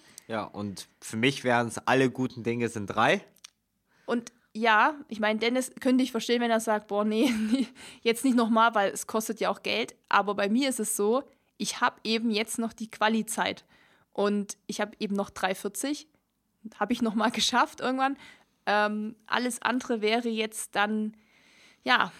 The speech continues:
Speaker 2: wenn ich mich nicht mehr verbessere, dann komme ich nicht mehr so leicht nach Chicago und deshalb überlege ich da echt scharf. Aber ich hab ja noch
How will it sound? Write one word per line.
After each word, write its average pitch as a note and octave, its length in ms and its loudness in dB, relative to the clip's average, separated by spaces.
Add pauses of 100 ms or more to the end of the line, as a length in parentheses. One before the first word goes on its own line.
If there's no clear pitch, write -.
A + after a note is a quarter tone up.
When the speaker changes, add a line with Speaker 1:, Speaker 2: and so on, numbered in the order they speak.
(140)
Speaker 2:
wenn G#3 120 -2
ich A3 120 0
mich A#3 120 2
nicht D#4 200 4
mehr D#4 120 6
verbessere, C#4+ 640 2
dann A#3 160 0
komme C#4 240 0
ich C#4 100 0
nicht D4 180 2
mehr C#4 160 2
so B3+ 100 -2
leicht A#3+ 320 2
nach A#3 180 -4
Chicago B3+ 580 -2
und A3+ 680 -4
deshalb A#3 400 -4
überlege A3 460 -4
ich - 140 -12
da G#3+ 160 -2 (100)
echt - 240 -6
scharf. - 240 -4
Aber - 120 -16
ich - 140 -12
hab A#3 140 -12
ja A3+ 80 -2
noch A3 260 -4